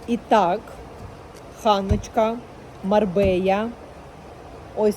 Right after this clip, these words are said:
там позаду знаходиться море, вам не видно, але коли-небудь покажу. Гора, не Санта-Барбара, як в Аліканте, пам'ятаєте?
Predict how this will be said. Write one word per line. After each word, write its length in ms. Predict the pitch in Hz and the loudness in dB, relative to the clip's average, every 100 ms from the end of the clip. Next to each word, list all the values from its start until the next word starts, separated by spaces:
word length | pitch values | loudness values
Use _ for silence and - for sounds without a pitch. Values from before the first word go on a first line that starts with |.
| - | 4
там 240 | 226 214 196 | 4 4 2
позаду 480 | 202 196 220 190 185 | 0 6 6 4 -2
знаходиться 760 | 165 190 - 220 202 - 202 | -4 -2 0 0 0 -2 0
море, 360 | 190 175 180 190 | 0 0 2 2
вам 260 | 202 202 | 2 0
не 120 | 208 202 | -2 -2
видно, 300 | 226 196 208 | -2 -2 0
але 160 | 208 | 0
коли-небудь 560 | 208 214 208 208 196 196 - | 0 0 0 -2 -2 -6 -4
покажу. 720 | 208 - 202 202 180 190 190 196 - - - - - - - - - - - - | -4 2 2 2 0 -4 -4 -8 -16 -20 -20 -20 -18 -18 -18 -18 -18 -18 -10 -4
Гора, 720 | 165 233 233 202 175 190 226 - - | 4 6 6 4 2 0 -4 -10 -4
не 220 | 202 233 | 2 2
Санта-Барбара, 960 | - 214 202 202 180 190 185 190 196 | 4 0 2 2 4 4 2 2 2
як 180 | 196 202 202 | 4 0 0
в 80 | 196 | 0
Аліканте, 640 | 208 - 196 196 196 180 | 0 -2 -4 -4 -6 -8
пам'ятаєте? 880 | - 185 190 185 226 226 202 - | -6 -4 -4 0 2 2 -2 -6